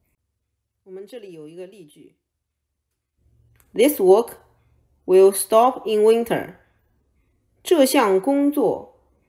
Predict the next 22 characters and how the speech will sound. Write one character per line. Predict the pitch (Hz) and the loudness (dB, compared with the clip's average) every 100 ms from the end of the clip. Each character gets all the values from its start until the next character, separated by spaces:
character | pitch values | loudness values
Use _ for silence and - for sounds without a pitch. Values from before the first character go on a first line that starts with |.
| _ _ _ | _ _ _
将 | 294 285 302 | -2 0 0
于 | 269 185 185 190 | -2 -2 -4 -4
冬 | - - 311 302 | -6 -6 -2 -2
天 | 294 294 277 277 285 | -2 -2 -4 -4 -6
停 | - 185 208 285 | 0 2 2 0
止。 | 160 - - - _ _ _ _ _ _ _ _ _ _ _ _ _ _ _ _ _ | -6 -8 -12 -16 _ _ _ _ _ _ _ _ _ _ _ _ _ _ _ _ _
This | 247 - 190 | -2 -2 2
work | 185 220 - - _ _ _ _ _ _ _ _ _ _ | 2 2 -4 -20 _ _ _ _ _ _ _ _ _ _
will | 185 190 196 | 2 4 4
stop | 196 - 240 240 254 - | 0 -4 0 0 0 -4
in | 208 208 | -4 0
winter. | 226 240 240 135 - - _ _ _ _ _ _ _ _ _ _ _ _ | 0 -2 -4 -8 -10 -20 _ _ _ _ _ _ _ _ _ _ _ _
这 | 370 277 | 0 0
项 | - 262 196 190 | 0 -2 0 0
工 | 269 269 277 | 0 -2 -2
作 | - 165 85 - _ _ | -2 -2 -4 -12 _ _
将 | - 294 302 277 | -4 0 0 0
于 | 190 196 | -2 -4
冬 | 202 311 311 302 | -6 -6 -4 -4
天 | 294 294 285 294 | -2 -2 -2 -2
停 | 294 180 220 | -2 0 0
止。 | 262 135 - - | -2 -8 -12 -16